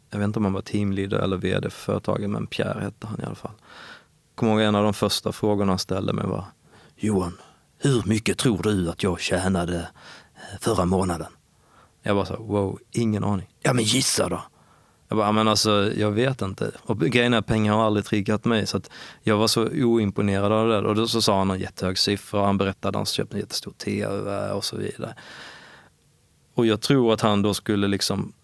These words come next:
inspirera och peppa mig. Men jag, alltså, jag var verkligen bara så här:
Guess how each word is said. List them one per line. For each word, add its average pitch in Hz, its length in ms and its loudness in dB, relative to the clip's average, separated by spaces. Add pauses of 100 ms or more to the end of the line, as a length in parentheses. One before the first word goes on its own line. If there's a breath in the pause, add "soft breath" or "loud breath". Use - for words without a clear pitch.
(140)
inspirera 113 680 2
och 101 200 0
peppa - 440 -2
mig. 104 320 0 (100)
Men 107 100 0
jag, 113 260 0
alltså, 104 180 0
jag 104 160 2
var 113 160 2
verkligen 98 360 -2
bara 101 80 -6
så - 140 -6
här: 95 120 -8